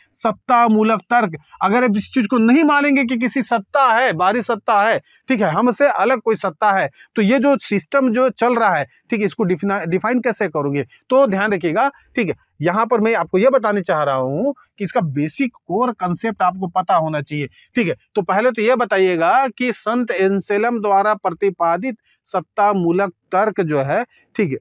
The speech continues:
अच्छा, ऐसे लिख सकते हैं कि इस सत्ता मूलक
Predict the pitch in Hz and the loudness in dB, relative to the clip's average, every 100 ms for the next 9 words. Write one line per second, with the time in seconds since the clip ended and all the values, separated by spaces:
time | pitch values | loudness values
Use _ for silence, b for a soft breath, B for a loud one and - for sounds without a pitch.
0 | - - 175 139 165 269 - 151 120 190 | -6 -4 -2 -2 -2 -2 -2 -6 -4 0
1 | 262 - b - 233 233 202 190 - 220 | 0 -2 b -2 -2 0 -2 -4 -2 0
2 | 196 185 185 | 2 0 -2